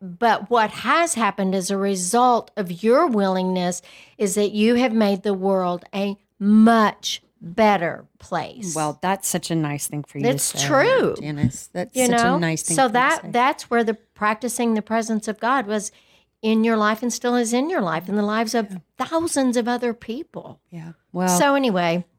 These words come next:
Speaker 2: that
Speaker 1: that's my,
Speaker 2: it,
Speaker 1: that's
Speaker 2: that
Speaker 1: my
Speaker 2: is
Speaker 1: sermon.
Speaker 2: so
Speaker 1: <laughs>
Speaker 2: good. That is so good. Um, dang it. I was gonna, there was some, some thought that came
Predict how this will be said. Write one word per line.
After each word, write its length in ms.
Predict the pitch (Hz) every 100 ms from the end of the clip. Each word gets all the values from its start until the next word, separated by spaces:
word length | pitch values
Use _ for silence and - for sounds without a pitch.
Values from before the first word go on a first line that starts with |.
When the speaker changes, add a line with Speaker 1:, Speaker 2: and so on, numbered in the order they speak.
| -
Speaker 2:
that 100 | 240
Speaker 1:
that's 220 | 240 -
my, 240 | 220 190 170 -
Speaker 2:
it, 200 | 302 240
Speaker 1:
that's 100 | 254 277
Speaker 2:
that 20 | 277
Speaker 1:
my 100 | 370
Speaker 2:
is 100 | -
Speaker 1:
sermon. 520 | - 262 240 214 214
Speaker 2:
so 880 | 254 - 269 262 269 220 190 180 151 -
Speaker 1:
<laughs> 60 |
Speaker 2:
good. 680 | 233 240 233 214 175 156 156 _
That 240 | 202 214 -
is 160 | 202
so 500 | - - - 202 202
good. 440 | 165 180 170 151 - _ _ - _ -
Um, 480 | 220 226 196 165 151 _ _ - -
dang 260 | 262 269 226
it. 140 | 185
I 80 | 220
was 140 | 226 208
gonna, 240 | 202 196 - 185
there 120 | 202
was 100 | 190
some, 320 | - 208 196 - -
some 260 | - 233
thought 360 | 214 190 160 - -
that 240 | 185 _
came 400 | - 180 175 170